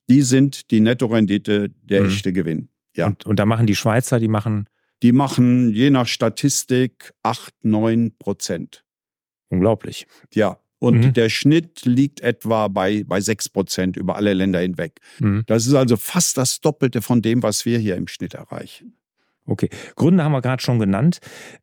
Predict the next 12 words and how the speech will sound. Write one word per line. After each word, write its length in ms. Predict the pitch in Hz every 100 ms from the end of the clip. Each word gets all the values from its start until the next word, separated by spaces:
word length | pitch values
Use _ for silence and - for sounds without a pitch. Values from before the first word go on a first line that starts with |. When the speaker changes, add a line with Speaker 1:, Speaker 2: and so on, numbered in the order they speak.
| -
Speaker 2:
Ähm, 300 | 139 139 135 _ - _
jetzt, 640 | - 135 - - - - -
äh, 420 | 120 120 117 110 _ _ _ _ _ _
gibt 260 | 127 156 143
es 100 | -
ja 100 | 139
unterschiedliche 640 | 151 139 - 131 123 110
Möglichkeiten, 580 | 113 117 110 - 107 104
den 100 | 101
Gewinn 240 | 92 104
zu 160 | - 92
steigern 560 | - 92 92 85 85